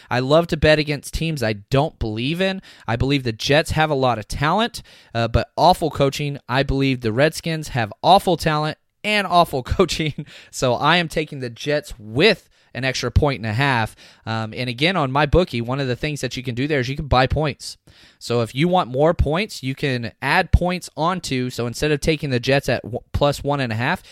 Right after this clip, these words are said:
you can add two points, and you can cover a field goal. Now, your, the rates in which they pay out what you bet go down with that.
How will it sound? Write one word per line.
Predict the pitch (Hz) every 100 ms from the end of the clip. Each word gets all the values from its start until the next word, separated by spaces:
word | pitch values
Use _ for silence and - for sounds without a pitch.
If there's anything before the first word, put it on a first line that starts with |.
| -
you | 156
can | 190
add | 196 190
two | 202
points, | 208 220 - - - - - -
and | 123 156
you |
can | 170 165
cover | 180 180 160
a |
field | - 196 196
goal. | 123 104
Now, | 123 127
your, | 123 123 113 107 - _ _ _ _ -
the | 131 123
rates | 139 175 - 170
in | 151
which | 151 -
they | 131
pay | 123 151 139
out | 131 139
what | 135 101
you | 110
bet | 98 127 165 -
go | 131 117
down | 117 127 170
with | 202 -
that. | 220 262